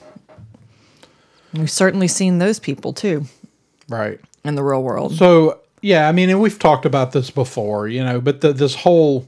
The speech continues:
Speaker 2: trying to pretend that villains aren't villains.
Speaker 1: Mm-hmm. Yeah,
Speaker 2: And,
Speaker 1: it's
Speaker 2: and
Speaker 1: the
Speaker 2: it's always the danger of doing the whole sympathetic villain
Speaker 1: Mm-hmm.
Speaker 2: thing, but sometimes you just have to let the villain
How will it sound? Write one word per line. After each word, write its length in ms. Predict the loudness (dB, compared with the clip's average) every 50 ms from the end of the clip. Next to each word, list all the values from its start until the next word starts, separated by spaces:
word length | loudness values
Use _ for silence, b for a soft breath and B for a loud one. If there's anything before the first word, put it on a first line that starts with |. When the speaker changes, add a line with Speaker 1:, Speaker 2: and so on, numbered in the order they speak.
| _ -16
Speaker 2:
trying 420 | -4 0 2 2 4 2 0 0 -2
to 100 | -2 -4
pretend 440 | -2 -2 -2 2 2 2 2 2 -2
that 60 | -2
villains 400 | 0 2 2 4 4 2 0 0
aren't 220 | -2 -4 -4 -6
villains. 540 | -8 -10 -10 -10 -10 -14 -18 -18 -18 -20 -20 _ _ -12
Speaker 1:
Mm-hmm. 380 | -10 -10 -10 -8 -10 -10 -10 -12 -14 _ _ _ _ _ _ _ _ _ _ _ _ _ _ _ _ _ _ _ b b b b b b b b b b
Yeah, 80 | 2 4
Speaker 2:
And, 80 | 4 6
Speaker 1:
it's 80 | 6
Speaker 2:
and 100 | 6 6
Speaker 1:
the 40 | 6
Speaker 2:
it's 100 | 6 6
always 380 | 6 6 8 8 6 6 6 4
the 100 | 0 0
danger 600 | 2 2 2 4 2 2 0 2 2 2 2 2 2
of 440 | 2 2 2 2 0 -2 -6 -2
doing 380 | 0 2 4 4 4 2 2 2
the 120 | 0 2
whole 300 | 4 4 4 4 4 4
sympathetic 560 | 2 2 0 0 0 0 0 2 2 2 0 0
villain 560 | 0 0 2 2 2 0 0 -2 -4 -8 -12 _ _
Speaker 1:
Mm-hmm. 420 | -6 -4 -2 -2 -2 -2 -4 -6 -8 -12 -16 _ _ _ _ _ _ _ _ _ _ _ _ _ _ _ _ _ _ _ _ _ _ _ _
Speaker 2:
thing, 360 | 0 2 2 4 4 2 2 2
but 160 | 0 0 2
sometimes 460 | 2 2 2 2 2 2 2 2 2
you 60 | 0
just 200 | 0 0 -2 0
have 180 | 0 0 0 2
to 60 | 0
let 240 | 2 4 4 2 2
the 60 | -2
villain 500 | -2 2 4 4 4 4 2 -2 -4 -8